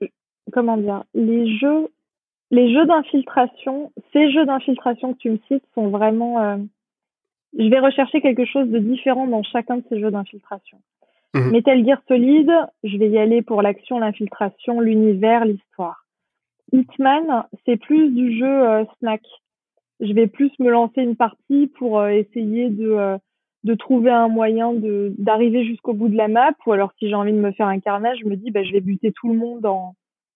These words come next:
Speaker 1: en mode discrétion, quoi.
Speaker 2: Mhm.
Speaker 1: Mais c'est plus, euh, je, voilà, je vais plus me concentrer sur une map.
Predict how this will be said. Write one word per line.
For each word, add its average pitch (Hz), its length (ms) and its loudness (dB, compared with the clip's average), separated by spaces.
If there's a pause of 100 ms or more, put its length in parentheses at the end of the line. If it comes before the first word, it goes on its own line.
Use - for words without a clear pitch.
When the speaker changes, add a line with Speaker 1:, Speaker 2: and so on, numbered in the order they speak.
Speaker 1:
en 202 140 0
mode 196 240 2
discrétion, 208 640 -4
quoi. 302 220 2 (580)
Speaker 2:
Mhm. 131 300 2 (160)
Speaker 1:
Mais 226 200 4
c'est 233 100 4
plus, 302 300 0
euh, 226 140 4
je, 208 100 -4 (460)
voilà, 214 220 4
je 202 60 -4
vais 226 60 0
plus 330 220 -2
me 277 100 -2
concentrer 262 400 -4
sur 254 220 -4
une 247 140 0
map. 208 140 -4